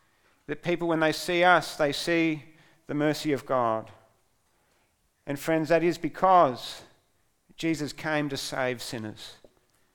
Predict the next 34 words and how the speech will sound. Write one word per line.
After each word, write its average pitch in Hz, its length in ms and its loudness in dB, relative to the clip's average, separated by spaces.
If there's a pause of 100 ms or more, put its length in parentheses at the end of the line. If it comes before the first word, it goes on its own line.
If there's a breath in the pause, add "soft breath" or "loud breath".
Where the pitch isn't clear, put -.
(500)
Jesus 160 320 -2
came 151 380 -2
to 139 40 -4
save 131 400 -2
sinners. 110 320 -10
That's 156 240 -2
why 147 180 2
he 143 120 -2
came. 123 380 -4
At 127 40 -8
the 143 80 -4
end 156 180 0
of 135 120 -4
verse 147 240 0
thirteen, 143 420 0
it 143 100 -4
says, 139 280 -2
"For 151 180 -2
I 147 140 4
came 143 580 -2 (640 loud breath)
not 202 220 2
to 180 60 -4
call 170 240 2
the 160 100 0
righteous, - 800 -2 (1120)
but 127 180 -6
sinners." 110 560 -10 (1000 soft breath)
I 160 80 2
came 175 280 2
not 220 180 4
to 208 40 -2
call 185 220 2
the 170 100 0
righteous, 160 800 0